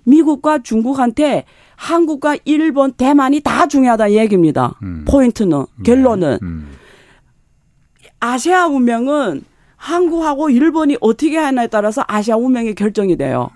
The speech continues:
Speaker 2: 음.
Speaker 1: 그리고 한국이, 한국하고 일본이 어떻게 하나에 따라서, 어떻게 하나에 따라서 이 미국하고 중국의 이 역량이 왔다 갔다 해요.
Speaker 2: 예.
Speaker 1: 여기서.
Speaker 2: 예, 예.
Speaker 1: 근데 지금 조금, 어,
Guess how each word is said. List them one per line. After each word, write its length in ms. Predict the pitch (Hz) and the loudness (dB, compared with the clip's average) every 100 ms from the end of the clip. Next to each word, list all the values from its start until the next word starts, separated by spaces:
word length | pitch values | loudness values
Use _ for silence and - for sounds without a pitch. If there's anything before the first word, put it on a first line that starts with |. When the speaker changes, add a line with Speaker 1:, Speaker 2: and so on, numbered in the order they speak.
| - | -14
Speaker 2:
음. 260 | 90 78 69 69 - | -12 -12 -14 -10 -2
Speaker 1:
그리고 480 | 320 285 320 339 - _ _ | 0 0 0 -2 -6 _ _
한국이, 540 | - 359 339 320 269 277 | -6 -2 -2 -2 -4 -4
한국하고 500 | 311 339 320 294 294 | -4 -2 -2 -2 0
일본이 380 | 320 294 302 311 | -2 0 -2 0
어떻게 340 | 220 220 311 | -2 -2 -2
하나에 320 | 339 302 269 | 0 0 0
따라서, 680 | 254 214 214 254 214 147 - _ _ _ _ - | -2 -2 -2 0 0 0 -4 _ _ _ _ -4
어떻게 300 | 320 - 311 | -2 0 0
하나에 380 | 302 330 311 269 | 0 0 0 0
따라서 680 | 214 208 202 247 277 180 - _ _ _ _ _ | 0 0 0 2 2 2 -2 _ _ _ _ _
이 560 | 302 311 277 240 190 - _ _ | -4 -2 -2 -6 -8 -10 _ _
미국하고 840 | 226 285 285 294 277 254 294 277 - | 2 2 2 -4 -4 0 0 0 -4
중국의 580 | 240 254 277 247 277 - | -4 -4 -4 -4 -4 -6
이 360 | 262 247 202 - _ _ _ - | -10 -8 -8 -10 _ _ _ -4
역량이 640 | 226 302 320 277 254 285 233 | 0 4 4 2 0 -2 -4
왔다 300 | - - 294 | -6 -4 -2
갔다 240 | 277 226 | -2 -2
해요. 380 | 202 160 135 123 107 | -4 -4 -4 -6 -8
Speaker 2:
예. 200 | 85 80 | -8 -2
Speaker 1:
여기서. 560 | 208 220 214 180 131 120 | 0 0 0 0 0 -4
Speaker 2:
예, 40 | |
예. 100 | 80 71 - _ | -14 -16 -20 _
Speaker 1:
근데 240 | 302 339 | 0 2
지금 540 | 269 320 302 320 320 311 | 2 0 0 0 -2 -4
조금, 520 | 262 233 285 302 285 - _ _ _ _ | -8 -6 -4 -2 -4 -10 _ _ _ _
어, 240 | 220 220 | -6 -6